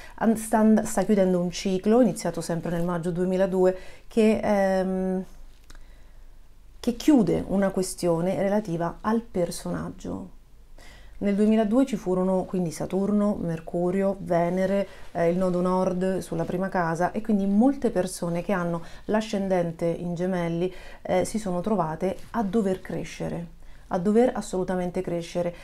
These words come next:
a dover essere promosse all'età adulta, superare delle prove per dis-, mm, per dimostrare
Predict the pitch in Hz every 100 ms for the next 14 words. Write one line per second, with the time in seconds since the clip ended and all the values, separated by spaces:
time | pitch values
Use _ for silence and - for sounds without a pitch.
0 | - - - 180 180 180 175 175 170 180
1 | 202 202 - 190 185 185 175 170 - 170
2 | 170 170 208 220 247 - 185 180 180 175
3 | 175 175 175 185 190 202 185 175 165 165
4 | 170 180 180 - - - 208 185 185 190
5 | 185 196 185 175 185